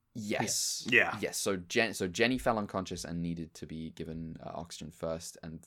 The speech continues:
Speaker 1: so they, they ran out of the fourth one, uh, and so Muramatsu goes without and gradually starts to have a really bad time. Uh, this group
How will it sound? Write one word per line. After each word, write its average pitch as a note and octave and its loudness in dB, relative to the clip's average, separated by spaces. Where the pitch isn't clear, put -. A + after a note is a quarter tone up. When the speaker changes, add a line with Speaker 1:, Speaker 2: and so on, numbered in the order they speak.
Speaker 1:
so E2 -4
they, D#2+ -4
they F2+ 2
ran F#2+ 8
out F#2 4
of F2+ -2
the F2 -4
fourth E2+ 2
one, E2 -2
uh, E2 0
and B2 -6
so E2+ -2
Muramatsu A2+ 2
goes F2+ 2
without F2 0
and F2 -8
gradually F#2 0
starts E2 2
to - -14
have D#2+ -4
a A2 6
really F2 0
bad E2 -2
time. D2+ -8
Uh, D#2 -2
this C#3+ 4
group C3 -2